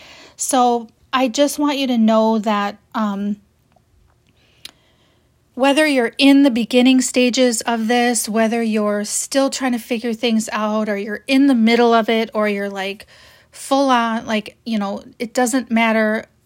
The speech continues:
where you are in your journey. Just know that you are held and you are supported, and all the feelings that you're going through,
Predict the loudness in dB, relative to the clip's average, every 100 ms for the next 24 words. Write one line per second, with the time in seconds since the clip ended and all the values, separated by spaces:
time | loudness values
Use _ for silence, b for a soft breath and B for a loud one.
0 | _ _ -8 -4 0 0 0 0 -2 -2
1 | -2 0 -2 -4 -4 0 0 0 -2 -4
2 | -2 0 -2 -6 B B -2 -2 0 0
3 | 2 2 0 -2 -2 0 0 -2 -2 0
4 | 2 0 -2 -4 -2 -2 -4 -6 -8 -14
5 | -4 -2 0 0 -2 -2 -6 B B B
6 | B B 0 2 2 0 -4 -10 _ _
7 | _ _ -2 2 4 4 2 -2 0 2
8 | 4 2 2 -2 -4 -6 -4 0 0 0
9 | -2 -2 0 -2